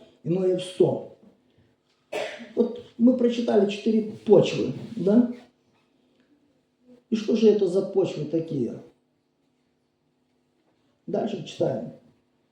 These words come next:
Когда Иисус Христос объяснял своим ученикам,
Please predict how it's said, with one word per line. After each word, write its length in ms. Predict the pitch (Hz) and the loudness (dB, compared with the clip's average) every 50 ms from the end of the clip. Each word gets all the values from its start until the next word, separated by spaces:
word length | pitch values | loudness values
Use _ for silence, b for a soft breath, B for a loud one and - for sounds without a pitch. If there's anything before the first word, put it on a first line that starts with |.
| _ _ _ _ _ _ _ _ _ _ _ _ _ _ _ _ _ - - - | _ _ _ _ _ _ _ _ _ _ _ _ _ _ _ _ _ -20 -18 -6
Когда 340 | - 196 190 220 214 208 208 | -2 0 2 4 6 6 6
Иисус 260 | 202 - 220 202 - | 4 4 2 0 4
Христос 400 | - 214 208 208 - 220 208 - | 4 4 4 4 4 2 4 6
объяснял 480 | 208 190 190 202 190 - 226 214 214 - | 6 6 8 6 6 6 6 6 6 6
своим 320 | - - 185 190 190 190 | 4 4 4 4 4 2
ученикам, 800 | 180 - - 180 180 185 180 - 220 220 226 226 226 226 - | -2 -2 -2 -2 -2 -2 2 2 2 4 4 2 0 -2 -6